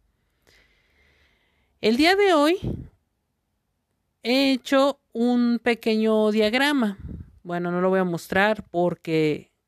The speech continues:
estamos en un, en una comunicación auditiva, pero lo voy a describir.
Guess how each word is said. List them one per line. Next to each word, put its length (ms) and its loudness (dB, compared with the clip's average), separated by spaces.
estamos 540 -8
en 160 -2
un, 600 -4
en 120 -4
una 200 2
comunicación 920 -2
auditiva, 720 0
pero 220 6
lo 120 2
voy 160 4
a 80 4
describir. 760 0